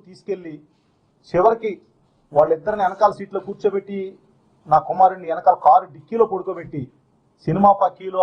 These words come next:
అతను కిడ్నాప్ చేసిన వ్యవహారాన్ని అయ్యో పాపం అంటం పోయి దాన్ని ఇంకా కూడా రాళ్ళతో కొట్టి దీని వెనకాల ఏముందో, ఏం కుట్రకోణం ఉందో అని చెప్పేసి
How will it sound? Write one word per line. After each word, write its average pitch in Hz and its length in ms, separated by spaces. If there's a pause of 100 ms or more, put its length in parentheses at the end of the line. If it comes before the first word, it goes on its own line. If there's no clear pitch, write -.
అతను 165 240
కిడ్నాప్ 165 440
చేసిన 160 320
వ్యవహారాన్ని 175 560 (1600)
అయ్యో 220 220 (140)
పాపం 226 320
అంటం 220 260
పోయి 190 240 (840)
దాన్ని 190 280
ఇంకా 233 160 (120)
కూడా 220 140 (120)
రాళ్ళతో 220 340 (140)
కొట్టి 190 260 (280)
దీని 185 260
వెనకాల 208 320 (180)
ఏముందో, 208 320 (440)
ఏం 202 80 (100)
కుట్రకోణం 214 540
ఉందో 196 180
అని 180 120
చెప్పేసి 170 380